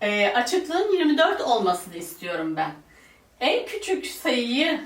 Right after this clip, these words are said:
A olarak düşünebilirim veya en büyük sayıyı A olarak düşünebilirim.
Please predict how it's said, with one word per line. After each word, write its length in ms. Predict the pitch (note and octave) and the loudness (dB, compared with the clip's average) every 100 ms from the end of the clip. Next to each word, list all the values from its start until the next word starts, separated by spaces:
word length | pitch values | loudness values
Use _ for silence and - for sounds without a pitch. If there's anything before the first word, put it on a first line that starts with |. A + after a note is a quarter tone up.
| - - | -14 -4
A 340 | - A3 A3+ | 2 2 2
olarak 380 | A#3+ A#3 B3+ - | 0 2 2 0
düşünebilirim 880 | C4 - D4+ D4 D4 D4 D4+ D#4+ D#4 - - _ _ | -8 -4 0 0 0 -2 0 -2 -4 -14 -20 _ _
veya 480 | A3 C#4+ E4+ E4+ - B3+ | -2 0 2 2 0 0
en 280 | D4 F#4+ | 2 2
büyük 240 | D4 C4 B3 | 2 0 -2
sayıyı 560 | - - F3+ F3 F3 | -6 -4 -2 0 -2
A 380 | D#3 - F3 - | 0 2 2 2
olarak 380 | F3 E3 D#3+ - | 0 -2 -4 -8
düşünebilirim. 680 | F#3+ - E3+ E3 D#3+ E3 | -16 -10 -8 -8 -10 -12